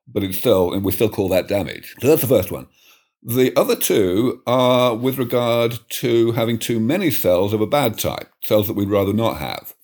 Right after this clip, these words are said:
And that happens for two types of reason. That's why we have two different categories. One reason is that cells are dividing when they're not supposed to, so we just have too many of them per se. Even though the cells themselves may be functioning, there's just too many of them.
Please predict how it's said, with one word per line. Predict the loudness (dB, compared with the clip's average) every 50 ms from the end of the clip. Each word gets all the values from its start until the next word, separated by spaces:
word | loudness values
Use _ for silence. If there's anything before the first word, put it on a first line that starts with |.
| -20 -18 -18 -18 -18 -18 _
And | -2 2 2
that | 2 2 2 2
happens | 2 0 0 0 -2 -4 -4 -2 -4 -4 -6 -6 -8 -10 -12 _ _ _ _ -8
for | -6 -6 -4
two | -2 0 0 0 2
types | 2 4 4 2 2 0 -4 -8
of | -4 -2 0
reason. | 0 0 0 -2 -6 -10 -14 -16 _ -8
That's | -6 -4 -2 0
why | 2 2
we | 4 4
have | 2 0 0
two | -2 -2 -2
different | -2 -2 -4 -4 -6 -8 -8 -12 _ -12 -2
categories. | 0 0 0 0 -2 -6 -8 -8 -10 -12 -16 -20 -20 -20 -20 -20 -20 -20 -20 _ -2
One | 0 0 0 2
reason | 2 4 4 4 2 0 -2 -2 0 2
is | 4 4 6 6 4 4 2 0 -2 -6 -8 -12 -14 _ -8
that | -2 0 2 2 2 2 0 0 0
cells | 2 2 4 4 4 0
are | -2 -2
dividing | -2 -2 0 0 0 0 2 0 0 0
when | -2 -2
they're | -2 -2
not | -2 -4 -4 -6
supposed | -2 2 2 4 4 2 0 -2 -6
to, | -8 -6 -8 -6 -4
so | -2 -2 0
we | 0 0
just | 0 0 0 0 0
have | -2 -4 -4
too | -4 -4 -4
many | -4 -4 -4 -4 -2
of | -2 -2 -2 -4 -6
them | -8 -6 -6 -8 -8 -10 _ _ _ _ _ _
per | -4 -4 -2
se. | 2 4 4 4 4 4 2 0 -2 -4 _ _ _ -6
Even | -4 -2 0 2
though | 2 2 2
the | 2
cells | 2 2 2 2 2
themselves | -2 -4 -2 0 2 2 2
may | 0 -2
be | -4 -6
functioning, | -6 -4 -2 -2 -2 -2 -4 -4 -2 -2 -2 -2 -2 -2 -2
there's | 0 0 0 0 -2
just | -4 -4 -2
too | -2 -2
many | 0 0 0 2 2
of | 0 0 -2 -4
them. | -6 -8 -8 -10 -12